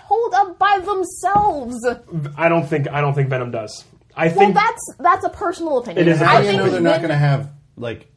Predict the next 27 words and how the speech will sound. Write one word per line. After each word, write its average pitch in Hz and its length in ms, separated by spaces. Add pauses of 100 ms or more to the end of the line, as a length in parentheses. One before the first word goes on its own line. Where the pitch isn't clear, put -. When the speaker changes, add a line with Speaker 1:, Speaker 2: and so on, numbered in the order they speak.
(800)
Speaker 3:
once 135 300
they, 120 300 (380)
they 110 220
do 110 200
the 107 80
Venom 92 260
movie, 78 400
Speaker 2:
Mm-hmm. - 260 (500)
Speaker 3:
Eddie 107 180
Brock 101 300
is 87 100
established 85 520
as - 100
a 73 60
character, 82 380
and 80 200
they 85 80
don't 87 480
bring 87 400
fucking 85 320
Tom 85 240
Hardy 85 440
into 85 260
fucking 85 460
Spider-Man: 92 640
Homecoming 87 680 (140)
four? 98 440